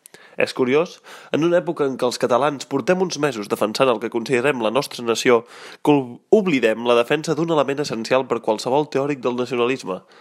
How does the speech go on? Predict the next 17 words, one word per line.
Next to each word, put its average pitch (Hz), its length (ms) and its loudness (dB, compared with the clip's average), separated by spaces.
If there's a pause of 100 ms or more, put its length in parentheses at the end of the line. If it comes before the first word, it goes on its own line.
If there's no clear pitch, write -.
(200)
la 117 160 2
cultura 117 400 2
popular. 104 380 0 (840)
Caminant 123 400 0
per 180 160 2
les 151 220 0
localitats 123 420 0
catalanes 135 540 0
es 123 120 -6
poden 143 220 0
veure 156 240 0
milers 139 560 0
d'estelades 123 560 2
per 113 160 -2
tots 120 200 0
els 113 120 -6
carrers, 113 340 0